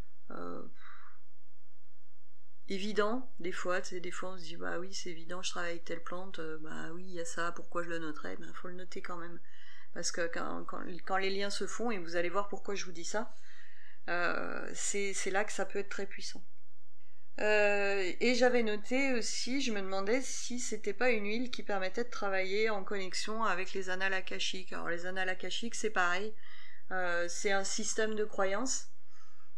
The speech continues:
hum, qui nous dit que, euh, dans le,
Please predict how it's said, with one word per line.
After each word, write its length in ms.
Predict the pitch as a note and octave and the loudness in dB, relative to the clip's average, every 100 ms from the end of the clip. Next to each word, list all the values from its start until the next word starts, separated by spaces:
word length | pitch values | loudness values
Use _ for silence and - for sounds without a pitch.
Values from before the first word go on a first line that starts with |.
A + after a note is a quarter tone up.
| - - | 0 0
hum, 560 | G3 F#3+ F#3+ F3+ F3+ E3 | 0 0 0 -2 0 0
qui 120 | - | 0
nous 160 | G3+ G#3 | 0 0
dit 300 | F#3+ A#3 B3 | 0 0 0
que, 200 | G#3+ G#3+ G#3 - - - - - - - - - - - | 2 2 0 0 0 0 0 0 0 0 0 0 0 0
euh, 300 | E3+ D#3 D3 | 0 0 0
dans 240 | D3+ E3+ E3+ | 0 0 2
le, 460 | E3 D#3+ D3+ D3+ | 2 0 0 -2